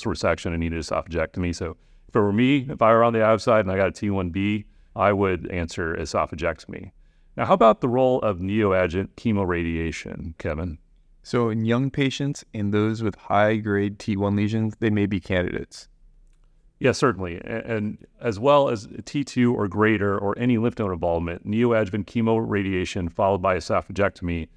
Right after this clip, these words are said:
Speaker 1: if they're deemed to be resectable after restaging, it has become the standard.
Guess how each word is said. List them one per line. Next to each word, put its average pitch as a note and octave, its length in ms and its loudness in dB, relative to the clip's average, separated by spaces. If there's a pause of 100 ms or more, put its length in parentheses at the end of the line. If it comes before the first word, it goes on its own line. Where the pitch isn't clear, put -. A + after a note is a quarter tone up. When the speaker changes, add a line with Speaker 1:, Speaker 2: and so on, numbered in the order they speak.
(220)
Speaker 1:
if C#3 140 4
they're C#3+ 120 6
deemed A#2 180 4
to F#2 40 -4
be G2+ 100 2
resectable F#2 500 0
after G2 240 0
restaging, F2 760 -4
it F#2+ 220 -6
has F2+ 220 0
become F#2 240 -6
the D#2+ 60 -6
standard. D#2 520 -8